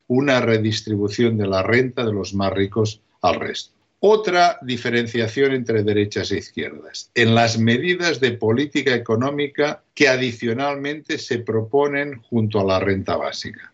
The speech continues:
La izquierda asume la defensa de la sanidad y la educación públicas y en general del estado de bienestar. La derecha no. Los defensores de derechas pretenden desmantelar el estado de bienestar,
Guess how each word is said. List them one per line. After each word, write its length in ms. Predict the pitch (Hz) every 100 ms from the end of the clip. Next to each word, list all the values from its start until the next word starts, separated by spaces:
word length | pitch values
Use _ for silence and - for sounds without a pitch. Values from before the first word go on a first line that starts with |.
| _
La 180 | - 80
izquierda 680 | 80 - - 143 147 147 160
asume 420 | 135 - 131 139
la 160 | 123 107
defensa 840 | 95 - 147 170 - - 180 233 _
de 160 | 101 95
la 140 | 90
sanidad 580 | - 107 101 101 127 143
y 60 | 123
la 140 | 107
educación 580 | 95 98 101 - 101 92
públicas 760 | - 185 180 180 190 208 - - _ -
y 120 | 117
en 100 | 120
general 520 | 123 117 113 196 190
del 140 | 104 90
estado 300 | 90 98 90
de 80 |
bienestar. 580 | 90 98 110 - 165 - _ _
La 140 | 90
derecha 320 | 87 113 - 98
no. 220 | 95 - -
Los 200 | 85 -
defensores 720 | 90 104 95 - 123 120 107
de 160 | 110
derechas 560 | 113 131 143 170 175 -
pretenden 800 | - 104 101 135 139 147 165 - _ _ _
desmantelar 1160 | 107 110 104 104 110 110 104 104 110 165 - - _ _
el 180 | - 85
estado 360 | 87 - 92 87
de 60 |
bienestar, 560 | 85 82 78 - 76